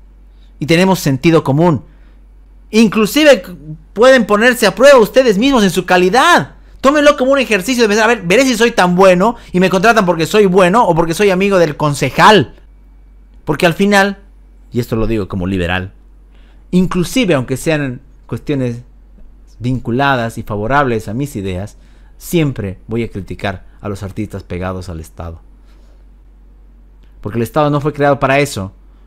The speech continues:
Y peor aún, porque la crisis está empezando a llegar y no se puede dilapidar los fondos en los caprichos de algunos artistas que le deben lealtades, le deben cancioncitas al poder. Ya sea en Argentina, ya sea en cualquier país, y mucho más en Bolivia,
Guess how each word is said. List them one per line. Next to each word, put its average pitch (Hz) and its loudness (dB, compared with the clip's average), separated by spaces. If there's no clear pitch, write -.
Y - -12
peor 139 4
aún, 120 0
porque 92 -8
la 90 -6
crisis 143 0
está - -6
empezando 147 -2
a - -4
llegar 98 -6
y 147 -4
no 156 0
se 135 -6
puede 117 -2
dilapidar 117 -4
los 117 -6
fondos 101 -8
en 98 -12
los 101 -10
caprichos 90 -8
de 90 -8
algunos 92 -10
artistas 87 -14
que 98 -8
le 101 -4
deben 113 -4
lealtades, 107 -2
le 101 -4
deben 104 -6
cancioncitas 92 -12
al 90 -14
poder. 87 -12
Ya 101 -4
sea 135 -6
en 131 -2
Argentina, 127 0
ya 104 -4
sea 104 -4
en 101 -4
cualquier 117 0
país, 135 2
y 107 -4
mucho 185 4
más 139 0
en 117 -2
Bolivia, 110 -4